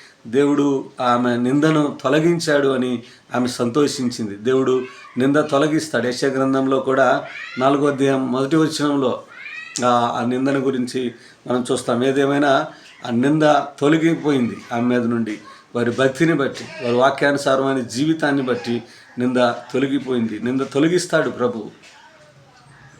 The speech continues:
అలాగని చెప్పి, ఆ, దాని కొరకే ప్రభు దగ్గరికి రావటం కాదు, కానీ నా ఉద్దేశం ఏంటంటే, ఆ, నిల-, నిందను తొలగించే ప్రభు అని మీకు తెలియచేస్తూ ఉన్నాను.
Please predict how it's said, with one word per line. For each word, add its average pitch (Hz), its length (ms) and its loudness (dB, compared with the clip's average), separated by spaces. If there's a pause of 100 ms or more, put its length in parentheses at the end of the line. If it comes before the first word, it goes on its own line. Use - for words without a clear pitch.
(300)
అలాగని 143 360 2
చెప్పి, 147 480 0 (420)
ఆ, 123 760 2 (1700)
దాని 139 340 4
కొరకే 175 400 2
ప్రభు 139 540 -2
దగ్గరికి 131 340 0
రావటం 123 380 0
కాదు, 120 200 0
కానీ 131 480 0
నా 127 100 -6
ఉద్దేశం 131 480 -2
ఏంటంటే, 135 580 -2 (520)
ఆ, 117 580 0
నిల-, 156 400 4
నిందను 160 480 2
తొలగించే 165 640 0
ప్రభు 156 400 2
అని 170 140 4
మీకు 165 320 0
తెలియచేస్తూ 143 760 -2
ఉన్నాను. 135 380 0